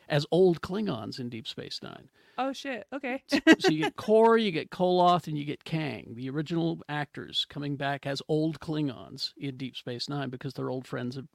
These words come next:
Speaker 1: of Curzon Dax. Anyway, you'll
Speaker 2: Hmm.
Speaker 1: learn as you go along.
Speaker 2: Yeah.
Speaker 1: But, uh, but yeah, Koloth is, uh,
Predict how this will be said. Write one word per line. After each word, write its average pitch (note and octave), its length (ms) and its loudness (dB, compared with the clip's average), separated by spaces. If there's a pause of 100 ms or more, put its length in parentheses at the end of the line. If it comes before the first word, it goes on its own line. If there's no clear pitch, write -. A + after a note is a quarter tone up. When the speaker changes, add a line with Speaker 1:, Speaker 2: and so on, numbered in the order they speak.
(120)
Speaker 1:
of B2+ 220 -10
Curzon B2 520 -4
Dax. D3 520 -12 (160)
Anyway, B2+ 380 -10
you'll F#3 320 4
Speaker 2:
Hmm. E3 40 -2
Speaker 1:
learn B2 380 -6
as B2+ 280 -8
you C#3 120 -2
go C#3 200 -2
along. C3+ 360 -8 (600)
Speaker 2:
Yeah. B3+ 380 -6
Speaker 1:
But, - 120 -16
uh, B2+ 180 -12 (160)
but D3+ 180 -14
yeah, D#3+ 160 -12
Koloth F#3 520 -8
is, C#3+ 200 -2
uh, C#3+ 200 0